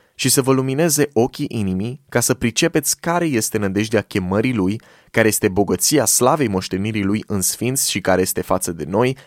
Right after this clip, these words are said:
credincioșii, nemărginita mărime a puterii Sale, după lucrarea puterii tăriei Lui.” Așa că vă întreb eu, ce avem în Isus? Chiar acum îl avem pe Duhul Sfânt, chiar acum putem cere o revelație, chiar acum avem puterea copleșitoare a măreției lui Dumnezeu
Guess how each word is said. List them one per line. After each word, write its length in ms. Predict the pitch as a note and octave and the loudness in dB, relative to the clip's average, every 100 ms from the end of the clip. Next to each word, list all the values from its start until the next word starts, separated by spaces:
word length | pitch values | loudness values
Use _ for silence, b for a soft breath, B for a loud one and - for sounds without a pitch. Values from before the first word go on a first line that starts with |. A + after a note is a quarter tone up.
| B | B
credincioșii, 800 | A#2 G2+ F2 - C#3 C3+ B2 A2 B B | -2 -2 0 0 2 2 -2 -4 B B
nemărginita 760 | B2+ A2+ A2 G2+ G#2+ C3+ D#3+ D3+ | 0 2 2 0 -2 -2 -4 -2
mărime 440 | C3+ A2 G#2+ G2+ - | 0 0 0 0 0
a 120 | G2+ | -4
puterii 400 | - F#2+ A2 G#2+ | -2 0 2 2
Sale, 460 | - F#2+ F#2+ F2 _ _ | 2 2 2 -2 _ _
după 280 | - C#3 D3 | -2 -2 2
lucrarea 440 | C3+ A2 A2+ G2 F#2+ | 0 2 2 2 -2
puterii 500 | F#2+ F#2 A#2 A#2+ A2+ | -4 0 2 2 0
tăriei 420 | G#2+ F#2+ F#2 F2 | -2 0 -2 -2
Lui.” 360 | F2+ D#2 - _ - | -4 -6 -8 _ -2
Așa 280 | A#2 C3 D#3+ | 0 2 0
că 120 | C#3+ | 2
vă 120 | B2 | 2
întreb 320 | A#2+ B2+ B2 | 0 0 -2
eu, 280 | G#2 C2+ - _ _ _ | -2 -4 -6 _ _ _
ce 160 | - E3+ | -4 -2
avem 260 | E3 D3 | 0 0
în 80 | C3+ | -2
Isus? 500 | A#2+ - D2 - - _ - | -4 -6 -4 -6 -6 _ -2
Chiar 160 | E3+ | 0
acum 240 | F3+ E3 D3+ | 2 2 4
îl 80 | |
avem 260 | C3 B2 C3 | 4 4 0
pe 100 | B2+ | 0
Duhul 300 | A2 B2+ C3+ | 0 0 2
Sfânt, 400 | - - F2 A#1+ | 0 0 -2 -2
chiar 180 | - C3+ | -2 0
acum 240 | C#3+ D3 | 0 -2
putem 340 | C3+ B2+ C3 C3 | -2 0 0 0
cere 300 | C3+ A#2+ A#2+ | 2 2 2
o 120 | A2+ | 2
revelație, 720 | A2+ A2 A#2+ A#2 - - - - | 2 4 4 2 0 -8 -8 -4
chiar 200 | B2 B2 | 0 2
acum 320 | B2+ - C3 | 2 0 0
avem 280 | G#2+ A2+ A#2+ | 2 0 -2
puterea 440 | - G#2+ C3 C3+ | -4 -2 2 2
copleșitoare 800 | - G#2 G2+ G2 G2+ A2+ A#2 A#2 | 0 -2 0 -2 -2 -2 -2 -2
a 60 | - | -4
măreției 540 | G#2 G2 G2 - A#2 | -2 0 -2 -2 -2
lui 120 | G#2+ G2+ | -2 -2
Dumnezeu 600 | G2 F#2+ F#2+ A#2 A2+ | -2 -2 0 0 0